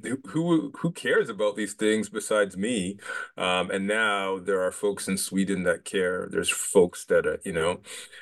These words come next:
uh, connected to the Philippines and Yugos-, the former Yugoslavia and East Germany that, that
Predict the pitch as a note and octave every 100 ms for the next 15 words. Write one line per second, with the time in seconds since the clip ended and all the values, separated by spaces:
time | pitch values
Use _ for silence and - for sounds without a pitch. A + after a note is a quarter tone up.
0 | - - D#2+ D#2 - F2+ F2+ G2 E2+ F2
1 | - F2+ F2+ - F2+ F2 E2 E2 E2 D#2
2 | - - F2 - F2+ E2+ E2+ D#2+ D#2+ F2+
3 | E2 E2 F2 E2 F2 D#2+ D#2 - F2+ F#2+
4 | - F2+ F2 F2 E2+ E2+ - - D#2+